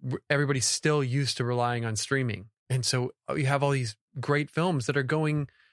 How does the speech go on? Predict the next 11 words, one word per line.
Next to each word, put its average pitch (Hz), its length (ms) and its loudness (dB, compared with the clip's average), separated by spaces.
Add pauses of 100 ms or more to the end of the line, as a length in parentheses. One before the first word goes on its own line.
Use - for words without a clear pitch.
(160)
they're 139 100 0
going, 147 400 2 (100)
you 135 100 0
know, 123 240 0 (360)
out 147 200 4
in 131 80 -2
theaters, 147 320 0
but 131 80 -4
they're - 140 -2
also 139 340 2
going 117 520 -2